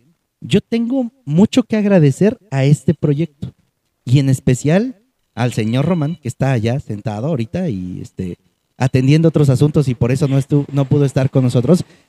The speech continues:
Pero yo tengo mucho que agradecer de cómo inició este proyecto y de lo que hoy en mi vida está pasando. Porque a raíz de lo que empezamos a platicar, de cuidar a ese niño interior,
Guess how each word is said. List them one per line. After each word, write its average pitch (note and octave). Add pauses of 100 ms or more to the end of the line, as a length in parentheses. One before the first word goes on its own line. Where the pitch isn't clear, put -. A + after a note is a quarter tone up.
(180)
Pero D#3+
yo G#3+
tengo A#3+
mucho B3
que A3
agradecer F#3+ (380)
de C#3+ (160)
cómo A#3+
inició F3+
este F3+
proyecto D#3
y E3+
de D#3
lo D#3
que D#3
hoy A#3
en A#3
mi E3
vida E3+
está E3
pasando. F3 (600)
Porque E3
a E3
raíz F3
de C#4
lo B3+
que F3+
empezamos D#3
a G#3
platicar, C#3 (580)
de C#3
cuidar D#3
a G3
ese F#3
niño E3
interior, B2+